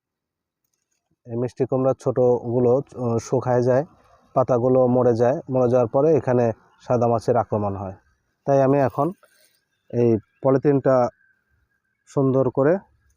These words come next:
আমি বেঁধে দেব। প্রিয় চাষি ভাইরা, যে আপনারা দেখতে পাচ্ছেন, এই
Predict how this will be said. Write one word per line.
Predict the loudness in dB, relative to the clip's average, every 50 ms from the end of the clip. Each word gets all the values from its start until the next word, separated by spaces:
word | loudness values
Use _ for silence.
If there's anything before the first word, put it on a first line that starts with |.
| _ _ _ _ _ _ _ _ _ _ _ _ _ _ -4
আমি | -2 0 0 2
বেঁধে | 0 0 0 0 0
দেব। | 0 0 -2 -2 -6 -10 -14 _ _ _ _ _ _ _ _ _ _ _ _ _ _ _ _ _ _ _ _ _ _ _ _ _ _ _ _ _ _ _ _ _ _ _ _ _ _ _ _ _ _ _ _ _ _ _ _ _ _ _ _ _ _ _ _ _ _ _ _ _ _ _ _ _ _ _ _ _ _ _ _ _ _ _ _
প্রিয় | 0 0 2
চাষি | 2 -2 0 0 0
ভাইরা, | 0 2 2 2 2 2
যে | 0 0
আপনারা | -2 0 0 0 0 2
দেখতে | 0 -2 -2 -2 -2
পাচ্ছেন, | -2 -2 -4 -4 -4 -4 -4 -4 -6 -12 _ _ -6
এই | -4 -4